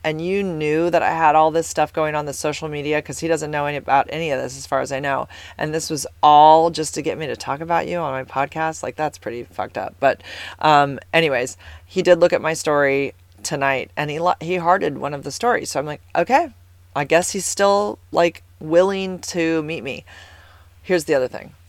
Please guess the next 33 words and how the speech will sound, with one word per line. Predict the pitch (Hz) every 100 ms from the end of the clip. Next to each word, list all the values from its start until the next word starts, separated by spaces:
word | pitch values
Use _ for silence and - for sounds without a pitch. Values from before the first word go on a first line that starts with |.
| - - -
I |
don't | 185 185
know | 170
that |
he's | 160 143
real. | 156 123 - - -
I |
really | 190 196 180
don't | 156
know | 151
that | 147
he's | 135
real. | 139 123 -
Somebody | - 185 196 214 208
wrote | 165 -
to | 165
me | 160 156 143
in | 151
my | 139
close | - 156 -
friend | 147 143
story | - 147 139
on |
Instagram, | 139 143 143 127 131
'cause | 139
I | 139
talked | - 151 143
about | 131 -
this, | 127 127 - - - - - -
and | 160
they | 151
said, | 147 160 147 151
"There's | 156 190 -